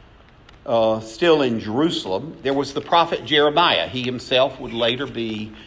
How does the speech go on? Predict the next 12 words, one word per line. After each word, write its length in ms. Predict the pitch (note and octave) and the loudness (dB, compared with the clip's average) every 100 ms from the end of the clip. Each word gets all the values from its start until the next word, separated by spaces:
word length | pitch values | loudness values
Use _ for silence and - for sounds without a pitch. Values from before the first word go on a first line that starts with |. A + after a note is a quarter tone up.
| - - | -20 -2
taken 300 | A#2+ C3+ A#2 | 0 2 2
off 260 | G#2+ - | 0 -2
to 200 | - - | -8 -10
Egypt, 520 | C#3 C#3+ F#3+ G3 - | -10 -6 -6 -8 -10
where 260 | C#3 B2+ B2 | -8 -6 -6
he 380 | A2+ A#2+ A#2 A#2+ | -8 -8 -8 -8
lived 280 | B2 B2+ B2 | -6 -6 -6
the 60 | |
rest 320 | A2+ A#2 - B2 | -4 -4 -6 -12
of 60 | |
his 160 | A#2+ G#2+ | -14 -8
life 320 | G2 F#2 | -6 -6